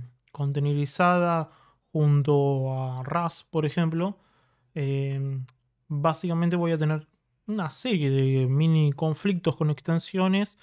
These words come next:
debido a que las extensiones esperan de que esté ejecutándose sobre el sistema operativo, no sobre un contenedor. Eh, y bueno, y un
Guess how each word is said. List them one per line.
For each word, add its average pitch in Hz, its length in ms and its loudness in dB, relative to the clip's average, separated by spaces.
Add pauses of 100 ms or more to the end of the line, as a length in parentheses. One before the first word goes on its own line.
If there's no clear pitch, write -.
(500)
debido 151 420 4
a 160 60 2
que 151 80 2
las 143 160 -2
extensiones 160 520 -2
esperan 170 380 -2
de 143 140 2
que 135 640 0 (140)
esté 170 300 0
ejecutándose 156 1000 0 (240)
sobre 175 380 2
el 151 60 2
sistema 156 440 2
operativo, 139 680 0
no 147 300 2
sobre 147 440 4
un 147 180 6
contenedor. 139 640 4 (920)
Eh, 131 600 -2 (400)
y 165 80 -2
bueno, 147 260 0
y 147 120 0
un 160 240 0